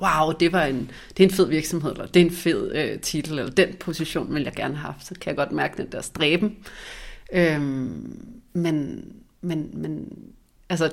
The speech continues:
de små, de, nogle af de tricks, vi allerede har nævnt, altså sådan, det nytter ikke, at du bliver siddende og får din hjerne til at fortsætte at spinde dig ud af. Så må du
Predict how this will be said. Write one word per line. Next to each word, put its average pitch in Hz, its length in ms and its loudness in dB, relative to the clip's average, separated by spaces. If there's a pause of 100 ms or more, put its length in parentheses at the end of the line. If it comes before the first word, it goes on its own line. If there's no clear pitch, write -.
de 175 60 2
små, 180 380 2
de, 185 80 0 (240)
nogle 190 200 10
af 196 80 10
de 190 80 -2
tricks, - 340 0
vi 196 60 2
allerede 175 360 4
har 185 220 0
nævnt, 180 380 2 (100)
altså 180 200 -2
sådan, 175 220 0 (100)
det 185 180 8
nytter 190 260 10
ikke, 214 160 6
at 214 60 2
du 196 60 2
bliver 170 200 4
siddende 190 640 6
og 175 80 -2
får 175 120 4
din 165 180 4
hjerne 156 300 6
til 175 140 -2
at - 100 -2
fortsætte 165 540 -2
at 170 60 -6
spinde 151 360 2
dig - 140 0
ud 185 140 2
af. - 260 -6 (520)
Så - 180 -4
må 170 120 2
du 156 180 2